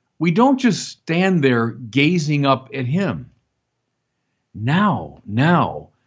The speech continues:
we, his disciples, await the inspiration of the Holy Spirit that we might continue his work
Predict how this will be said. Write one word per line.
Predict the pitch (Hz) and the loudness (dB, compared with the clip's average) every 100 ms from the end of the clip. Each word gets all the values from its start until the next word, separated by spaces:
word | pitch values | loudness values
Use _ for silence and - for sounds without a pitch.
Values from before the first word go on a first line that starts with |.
| _ - | _ -12
we, | 110 160 226 190 127 117 | 0 4 4 6 4 4
his | 127 135 117 | 0 0 0
disciples, | 123 123 131 117 98 85 87 _ _ _ _ _ _ - | -4 0 0 0 -4 -12 -16 _ _ _ _ _ _ -4
await | 131 117 117 165 214 208 - | -2 0 2 2 2 -4 -10
the | 135 143 | -8 -6
inspiration | 160 165 156 - 135 135 160 175 156 | -2 -2 -2 -6 -2 2 2 2 -4
of | |
the | 135 | -4
Holy | 120 113 | -4 -6
Spirit | - 180 202 127 - _ _ | -2 2 4 2 -2 _ _
that | 151 143 143 | -2 -2 -6
we | 120 165 247 | -2 2 4
might | 254 156 120 117 - | 6 4 2 -2 -6
continue | 147 120 - 226 202 139 98 92 123 - _ _ _ _ | -8 -8 -4 -2 0 0 -2 -8 -12 -18 _ _ _ _
his | - 185 165 | 0 0 0
work | 123 131 127 123 | -2 0 0 -2